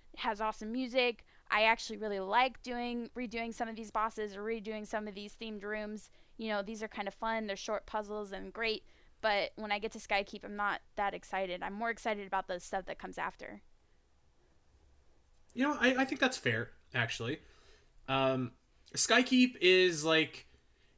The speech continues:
Speaker 2: it's an interesting, c-, yeah, 'cause, yeah, you're right. It's technically a final dungeon, but it's, it doesn't almost feel like that. It really just feels a collection of mini dungeons.
Speaker 1: Yeah.
Speaker 2: Which is, I think, why I was just kinda like, "Okay,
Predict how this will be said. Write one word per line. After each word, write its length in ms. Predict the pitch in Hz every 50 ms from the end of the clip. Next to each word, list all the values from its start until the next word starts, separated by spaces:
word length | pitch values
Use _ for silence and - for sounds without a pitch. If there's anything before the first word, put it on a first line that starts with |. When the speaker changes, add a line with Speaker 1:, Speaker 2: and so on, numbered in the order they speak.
| _ -
Speaker 2:
it's 180 | 190 208 -
an 80 | 247 226
interesting, 800 | 220 269 269 254 262 247 - - 220 202 196 190 180 165 131 120
c-, 220 | - 208 202 190 196
yeah, 200 | - 240 196 160
'cause, 200 | 165 - 214 208
yeah, 160 | 240 208 127
you're 160 | 120 123 147 160
right. 180 | 151 120 113
It's 120 | 123 120 -
technically 380 | - 240 - - 202 196 180
a 40 | 151
final 320 | - - 156 147 143 135
dungeon, 460 | 123 113 123 120 123 123 127 127 123 120
but 180 | 113 113 113
it's, 420 | 120 - 127 123 - - - - - - _ _ _ -
it 100 | - -
doesn't 280 | - 247 277 294 269
almost 300 | 220 202 196 196 - - -
feel 180 | - 135 143
like 160 | 156 160 160 -
that. 200 | 160 156 151 147
It 240 | 139 143 135 123 123
really 200 | 165 190 233 220
just 200 | 143 139 - -
feels 180 | 156 147 139
a 40 | 139
collection 560 | 127 - - 139 127 131 123 - - 135 123
of 160 | 117 107 104 107
mini 220 | 117 170 208 196
dungeons. 340 | - 110 104 - 196 98 -
Speaker 1:
Yeah. 340 | 247 226 202 151 117 185 196 - - _ _ -
Speaker 2:
Which 200 | 139 143 - -
is, 120 | 175 170
I 100 | 208 202 208
think, 380 | 208 - 302 311 302 262 -
why 380 | 233 214 202 202 202 208 208 202
I 200 | 170 160 165 165
was 180 | 165 165 143
just 160 | - 165 - -
kinda 160 | - 165 156 147
like, 260 | 143 139 139 - -
"Okay, 520 | 262 254 - 156 131 120 120 117 117 117